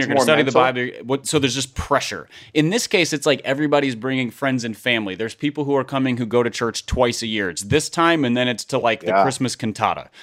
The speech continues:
Speaker 2: and that's it. Um,
Speaker 1: <laughs>
Speaker 2: and, and is it that pressure? Because if you sat down and were like, "All right, let's do a numbered list of all the things you do this week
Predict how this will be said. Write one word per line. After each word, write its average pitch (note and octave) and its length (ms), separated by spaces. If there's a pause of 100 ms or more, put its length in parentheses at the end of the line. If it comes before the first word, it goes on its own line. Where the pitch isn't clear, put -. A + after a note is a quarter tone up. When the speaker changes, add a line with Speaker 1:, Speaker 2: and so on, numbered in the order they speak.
(120)
Speaker 2:
and G2 140
that's G#2+ 220
it. - 180 (400)
Um, A2 420 (300)
Speaker 1:
<laughs> - 240
Speaker 2:
and, D3 240 (220)
and D3 160
is C#3+ 200
it G#2 160
that - 240
pressure? A3 640
Because F#3+ 460 (240)
if F#3+ 180
you - 60
sat C4+ 260
down A#3+ 160
and G3+ 80
were F3 60
like, D3+ 120
"All D3+ 80
right, D3 100
let's E3 140
do A3 120
a E3 40
numbered D#3+ 580
list G#2 360
of A2 120
all A2+ 120
the D3+ 120
things D3+ 300
you D3 100
do C3+ 180
this F#3 260
week F#2 420